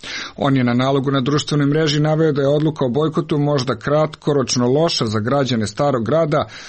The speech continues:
ali da je svakako dobra za Srbiju. Zaštitnik građana Zoran Pašalić pokrenuo je postupak kontrole Centra za socijalni rad Alibunar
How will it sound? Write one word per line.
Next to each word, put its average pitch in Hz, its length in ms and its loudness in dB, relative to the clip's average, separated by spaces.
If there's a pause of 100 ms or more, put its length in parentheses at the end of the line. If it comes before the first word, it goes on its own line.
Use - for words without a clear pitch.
(120)
ali 175 220 2
da 160 80 2
je 156 60 2
svakako 131 500 -2
dobra 98 280 -2
za 110 160 -4
Srbiju. 135 440 0 (760)
Zaštitnik 113 560 0
građana 143 400 2
Zoran 147 340 0
Pašalić 156 520 0
pokrenuo 160 460 -2
je 160 160 -2
postupak 160 440 -2
kontrole 165 460 0
Centra 151 420 -2
za 120 140 -4
socijalni 147 540 0
rad 143 300 0
Alibunar 123 580 2